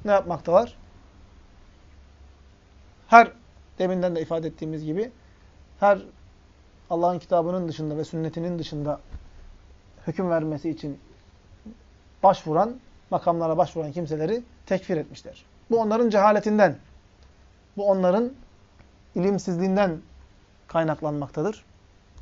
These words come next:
Hani İbn Ömer'den de rivayet olunuyor ya, haricilerle alakalı söylediği söz. Allah Teala'nın müşriklerle, kafirlerle ilgili indirmiş olduğu ayetleri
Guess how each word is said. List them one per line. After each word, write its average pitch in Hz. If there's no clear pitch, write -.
Hani 175
İbn 165
Ömer'den 180
de 180
rivayet 175
olunuyor 185
ya, 175
haricilerle 160
alakalı 147
söylediği 147
söz. 151
Allah 175
Teala'nın 185
müşriklerle, 180
kafirlerle 190
ilgili 170
indirmiş 185
olduğu 180
ayetleri 196